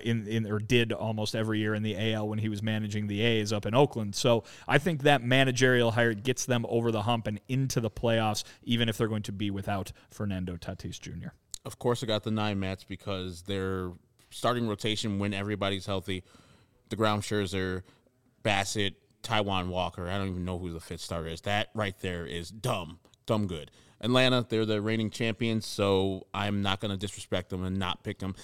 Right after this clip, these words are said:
Speaker 2: I know they lost Freddie Freeman, but I think for their long-term future, they probably got a better player. Matt Olson gloves it at first base,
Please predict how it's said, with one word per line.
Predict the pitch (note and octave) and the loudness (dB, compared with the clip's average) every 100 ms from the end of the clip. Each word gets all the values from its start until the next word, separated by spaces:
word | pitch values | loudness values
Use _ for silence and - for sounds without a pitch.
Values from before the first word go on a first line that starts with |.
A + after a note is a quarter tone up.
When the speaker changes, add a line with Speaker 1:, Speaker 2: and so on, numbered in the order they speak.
| - - | -16 -8
Speaker 2:
I | F#2 | -4
know | G2 G2 | 0 0
they | G2+ | 0
lost | G2+ F#2+ - | 2 0 -2
Freddie | G2 F#2 | -4 -6
Freeman, | - G2+ F#2 F2+ | -6 -4 -4 -6
but | F#2+ | -6
I | D#2+ G2+ | -2 -4
think | G2+ A2+ G#2+ - - - - _ _ _ _ _ _ | -2 -2 -4 -4 -16 -20 -20 _ _ _ _ _ _
for | - A#2+ A2 G#2+ | -6 0 2 2
their | F#2 G#2 | 0 0
long-term | A#2 A#2 A#2+ C3 A#2+ | 2 0 0 -2 -2
future, | - A#2+ C#3 | -2 -2 0
they | A2 | -2
probably | - - - | -4 -6 -4
got | A2 A2 | 0 0
a | A#2+ | 0
better | B2 B2+ | 0 -2
player. | - C3+ C3+ F#2 | -2 0 0 -2
Matt | F#2+ G2+ A2 | -2 0 2
Olson | A2+ - A2 | 0 0 -2
gloves | G2+ G2+ A2 A2+ | -2 -2 -2 0
it | A#2+ | 0
at | G#2+ | 0
first | A#2+ A2 - | -2 -2 -2
base, | G#2+ G#2+ | -2 -4